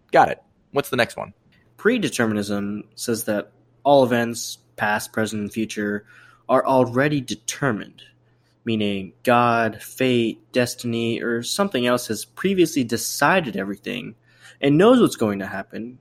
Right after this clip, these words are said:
Speaker 2: including our human actions.
Speaker 1: Okay, so predeterminism sounds like the traditional view of destiny, like any movie that's got a chosen one,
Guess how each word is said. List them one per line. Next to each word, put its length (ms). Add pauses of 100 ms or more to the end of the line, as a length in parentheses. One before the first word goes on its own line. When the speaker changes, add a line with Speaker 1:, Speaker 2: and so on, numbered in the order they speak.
(160)
Speaker 2:
including 640
our 180
human 320
actions. 560 (540)
Speaker 1:
Okay, 260
so 180
predeterminism 720
sounds 300
like 160
the 240 (140)
traditional 480
view 200
of 80
destiny, 640
like 320 (320)
any 520
movie 400
that's 180
got 220
a 200 (180)
chosen 580
one, 420